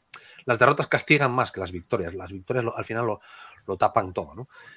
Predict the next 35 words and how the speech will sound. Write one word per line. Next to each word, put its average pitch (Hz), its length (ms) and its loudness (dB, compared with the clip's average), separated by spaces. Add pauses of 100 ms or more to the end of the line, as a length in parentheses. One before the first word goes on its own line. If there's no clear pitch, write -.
(140)
Y 117 120 2
entonces 117 400 2
yo 117 100 0
creo 123 160 -2
que 117 60 -6
es 113 80 -6
lo 101 160 -4
que 110 100 -10
pasa 95 380 -8
en, 87 200 -12
en 92 140 -12
Jacksonville. 85 520 -4 (140)
El, 95 180 -6
el 95 200 -8
talento 123 420 4
generacional 104 600 -2
de, 92 400 0 (360)
de 101 140 0
Lawrence, 98 680 2
eh, 85 40 -2
pelo 110 220 2
pantén, 101 340 0
que 92 160 -4
yo 107 120 4
lo 131 120 8
quería, 123 380 4
¿eh? 110 160 -2
Ojo, 120 220 -4 (300)
<laughs> 117 380 -6
yo 104 160 -4
lo 113 100 2
quería 117 280 -2
para 104 200 -6
los 92 200 -8
Dolphins. 113 320 -8